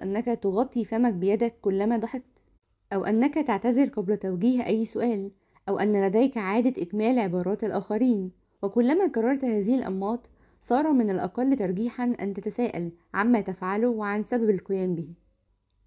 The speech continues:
سمعت ذات مرة عن موظف في أحد المتاجر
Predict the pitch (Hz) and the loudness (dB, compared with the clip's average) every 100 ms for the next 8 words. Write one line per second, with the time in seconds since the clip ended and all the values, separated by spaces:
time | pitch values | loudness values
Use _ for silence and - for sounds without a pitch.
0 | _ _ 214 220 302 311 220 196 196 240 | _ _ -2 0 2 2 2 0 0 0
1 | 254 196 185 185 226 208 240 - _ 185 | 0 -2 -2 0 0 -2 -4 -8 _ -4
2 | 240 269 220 190 185 220 220 233 | -2 0 0 0 -2 0 0 -2